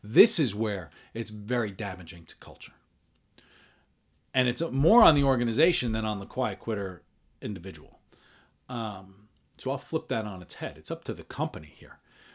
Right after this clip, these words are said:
Um, because it goes both ways. This is where an organization, and, you know, I would say an organization is terrible. It becomes a virus in the office, because what people see is not a miserable employee.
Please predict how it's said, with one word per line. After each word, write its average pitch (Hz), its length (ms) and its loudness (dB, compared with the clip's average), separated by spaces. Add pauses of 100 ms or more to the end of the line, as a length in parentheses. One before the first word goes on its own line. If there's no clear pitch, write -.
(240)
Um, 110 540 -6 (320)
because 127 260 -2
it 135 80 0
goes 151 180 4
both 113 220 -2
ways. 117 340 -2
This 175 220 2
is 131 100 -4
where 135 180 2
an 117 80 -2
organization, 117 720 2
and, 98 220 -2
you 123 100 -4
know, 101 80 -2
I 90 140 -6
would 107 120 -2
say 151 140 2
an 139 60 2
organization 95 460 -2
is - 60 -8
terrible. 117 280 -4 (160)
It 135 120 -8
becomes 214 340 -2
a 117 40 -2
virus 107 360 -4
in 107 60 -10
the 110 80 -8
office, 127 240 -6
because 101 220 -14
what 123 160 -4
people - 300 0
see - 580 0 (920)
is 120 220 -4
not 180 480 2 (500)
a 151 100 -4
miserable 139 680 2
employee. 117 580 -4